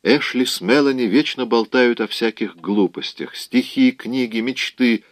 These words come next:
лунный свет, звёздная пыль. Ему не страшно то, что страшит её. Скарлетт не страшны режущие боли в голодном желудке,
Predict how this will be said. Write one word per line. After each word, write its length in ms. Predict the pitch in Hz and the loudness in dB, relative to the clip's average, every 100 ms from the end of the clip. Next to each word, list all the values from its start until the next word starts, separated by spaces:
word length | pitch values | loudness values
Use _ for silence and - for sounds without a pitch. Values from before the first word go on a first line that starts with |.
| _ 101 | _ 0
лунный 400 | 123 123 127 120 | 2 2 0 -4
свет, 460 | - 104 120 95 | -2 4 4 4
звёздная 540 | 69 107 117 117 120 120 | 2 2 2 0 -2 0
пыль. 440 | - 123 107 - _ _ - - | 4 6 4 2 _ _ -14 2
Ему 300 | 110 131 135 | 4 6 4
не 120 | 135 | 2
страшно 680 | - - 127 143 - 127 127 | -2 2 4 4 2 -2 -2
то, 240 | - 127 | 6 6
что 220 | - - | 6 -4
страшит 580 | 117 - 113 107 117 110 | -4 0 0 0 -2 -2
её. 380 | 110 98 92 - _ _ _ _ _ _ _ _ _ _ _ _ _ _ _ - | -2 2 2 2 _ _ _ _ _ _ _ _ _ _ _ _ _ _ _ -10
Скарлетт 760 | - - 113 113 98 71 - _ _ _ _ _ _ _ - | -8 -4 0 2 0 -4 -10 _ _ _ _ _ _ _ -8
не 100 | 104 | -6
страшны 720 | - 113 123 - 139 143 131 _ _ | 2 4 4 2 2 2 2 _ _
режущие 640 | 90 120 131 131 - 120 120 | 4 6 6 2 0 2 2
боли 360 | 82 143 135 | 6 8 8
в 100 | 117 | 6
голодном 500 | 113 117 113 95 101 | 4 4 4 2 -4
желудке, 600 | 90 95 90 80 - 73 | -4 -2 0 -2 -4 -14